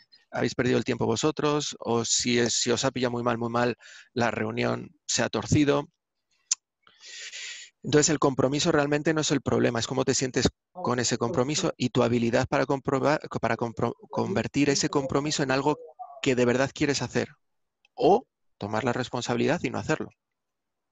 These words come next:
Pasamos al siguiente y ya queda muy poquito para terminar la parte de teoría, y este es el estado guay, el de responsabilidad.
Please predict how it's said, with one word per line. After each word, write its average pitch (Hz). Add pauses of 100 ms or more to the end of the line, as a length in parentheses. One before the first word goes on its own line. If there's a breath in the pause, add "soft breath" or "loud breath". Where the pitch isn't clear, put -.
(2500 loud breath)
Pasamos 156
al 160
siguiente 165
y 156
ya 160
queda 151
muy 143
poquito 131
para 120
terminar 117
la 117
parte 113
de 104
teoría, 117
y 123
este 131
es 139
el 143
estado 139 (300)
guay, 104
el 113
de 113
responsabilidad. 110